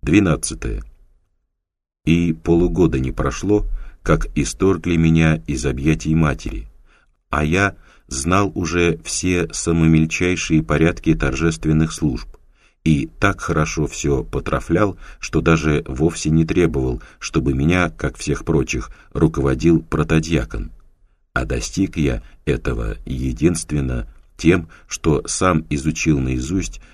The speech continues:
все тридцать девять пунктов поклонения перед владыкою за литургиею, и, как Отче наш, знал, когда надо поклоняться за один раз по разу и когда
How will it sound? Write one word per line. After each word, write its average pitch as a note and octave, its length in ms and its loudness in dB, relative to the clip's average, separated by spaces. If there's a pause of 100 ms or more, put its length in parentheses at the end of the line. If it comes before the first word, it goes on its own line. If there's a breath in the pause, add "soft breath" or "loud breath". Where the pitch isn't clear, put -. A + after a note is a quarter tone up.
(140 soft breath)
все - 340 2
тридцать D#2+ 600 -2
девять D#2+ 420 4
пунктов F2+ 560 -2
поклонения D#2+ 800 0
перед D#2 320 2
владыкою D#2 720 -2 (160)
за - 180 -2
литургиею, D3 880 0 (320)
и, D2+ 380 4
как - 360 -4
Отче C#2+ 360 -2
наш, D#2 340 -4 (240 soft breath)
знал, E2 520 0 (260 loud breath)
когда C#2 360 0
надо C2 360 -2
поклоняться C2+ 880 -2
за C2 220 -4
один D2 340 -2
раз C#2+ 200 -2
по C2+ 160 -4
разу A1+ 420 -4 (340)
и - 80 -4
когда D2+ 520 0